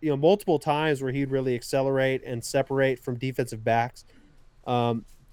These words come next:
but, you know, he didn't time that well as in his forty-yard dash. But I think really with him, some of it might be just that he's so efficient with his footwork. He's a guy that is really anticipatory and gets north-south very quickly. So in, like, a wide zone scheme, you know,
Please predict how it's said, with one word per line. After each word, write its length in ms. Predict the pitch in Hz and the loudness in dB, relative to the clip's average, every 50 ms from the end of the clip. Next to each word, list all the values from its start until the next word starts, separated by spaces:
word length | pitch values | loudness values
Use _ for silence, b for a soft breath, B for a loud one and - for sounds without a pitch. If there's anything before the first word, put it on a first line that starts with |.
| - - - | -20 -10 0
but, 140 | 139 135 127 | 0 0 2
you 140 | 151 160 147 | 4 2 4
know, 80 | 135 | 4
he 100 | 139 165 | 4 6
didn't 260 | 160 196 190 156 - | 6 4 4 4 0
time 400 | - - - 143 147 147 147 147 147 | -6 0 4 4 6 6 4 4 4
that 200 | 135 123 120 113 | 4 2 2 2
well 320 | 123 123 123 123 127 123 | 4 4 4 6 4 4
as 120 | 123 117 117 - - - - | 2 0 -4 -10 -14 -14 -10
in 140 | 147 127 120 | -8 -6 -6
his 120 | 117 - | -6 -6
forty-yard 520 | - - 139 135 131 127 127 120 113 110 - | -4 -2 0 0 2 2 2 0 0 0 0
dash. 400 | 120 117 123 131 147 - - b b b b b b b | 2 2 4 2 2 -2 -6 b b b b b b b
But 120 | - 139 143 | 4 6 6
I 60 | 147 | 6
think 200 | - 196 175 160 | 6 6 4 4
really 240 | 175 180 190 185 175 | 4 6 8 8 8
with 180 | 165 151 147 - | 8 6 6 6
him, 220 | 165 160 160 156 | 4 4 4 4
some 160 | - - 160 | 4 4 4
of 100 | 165 156 | 4 4
it 120 | 151 147 143 | 4 2 4
might 200 | 147 139 135 131 | 4 2 2 2
be 140 | 139 139 135 | 0 -4 -2
just 220 | 131 127 120 - | -2 -4 -4 -2
that 120 | 139 127 | -2 -2
he's 160 | 127 135 117 - | -2 -4 -6 0
so 200 | - 135 123 113 | 0 2 2 2
efficient 600 | 113 - - - 143 139 123 - 156 156 156 135 | -2 -6 0 4 4 4 4 4 0 0 0 -2
with 120 | 131 123 | -6 -6
his 160 | 123 110 - | -6 -6 -6
footwork. 420 | - - 131 127 139 139 131 123 - | -4 -4 -2 -2 0 -2 -2 -2 -4
He's 140 | 135 127 | -4 -4
a 40 | 135 | -2
guy 280 | 120 131 123 123 123 120 | 0 2 2 4 4 2
that 160 | 120 120 - b b b b b b b b b - | 2 -2 -2 b b b b b b b b b -8
is 120 | 127 123 | -6 0
really 280 | 156 170 175 175 160 151 | 2 4 4 6 6 4
anticipatory 720 | 135 - 165 156 175 170 170 - - 180 180 180 185 180 | 4 2 -2 -2 -2 -2 -4 0 0 2 2 4 4 4
and 140 | 170 143 127 | 2 2 2
gets 240 | 127 127 123 - - | 0 0 -2 0 -4
north-south 640 | 139 143 139 139 139 - - 135 131 139 139 143 - | -2 0 0 0 -2 -2 -2 -2 0 0 0 -2 -2
very 200 | 139 131 123 117 | -4 -4 -4 -4
quickly. 440 | - - 139 131 - - 135 131 - _ - _ - _ _ _ _ _ _ | -2 -4 -4 -4 -4 -6 -8 -8 -8 _ -20 _ -20 _ _ _ _ _ _
So 240 | - - 143 135 143 | -4 0 0 2 2
in, 100 | 151 156 | 2 2
like, 160 | 147 139 135 | 0 0 2
a 80 | 143 127 | 2 2
wide 320 | 127 139 139 147 147 135 | 4 4 4 4 4 4
zone 260 | 123 143 143 147 147 147 | 4 2 4 4 2 0
scheme, 460 | - - - 147 147 147 147 147 147 | -4 -6 -4 -2 0 0 0 0 0
you 80 | 143 | 0
know, 200 | 127 127 120 117 | 0 0 0 0